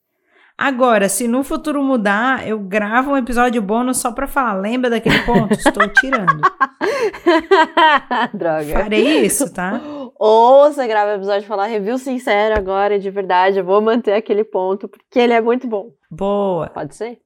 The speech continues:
Speaker 1: Boa.
Speaker 2: Pode ser. Ó, só pra reiterar o seu ponto,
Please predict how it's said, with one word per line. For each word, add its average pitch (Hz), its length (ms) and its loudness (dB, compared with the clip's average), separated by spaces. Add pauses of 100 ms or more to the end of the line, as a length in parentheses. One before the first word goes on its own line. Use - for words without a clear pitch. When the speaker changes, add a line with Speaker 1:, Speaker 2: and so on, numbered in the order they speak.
(120)
Speaker 1:
Boa. 180 300 -4
Speaker 2:
Pode 156 160 -16
ser. - 140 -10 (1400)
Ó, 170 180 0
só 208 200 -2
pra 247 180 2
reiterar 247 420 -4
o 208 40 -4
seu 190 200 -8
ponto, 180 640 -10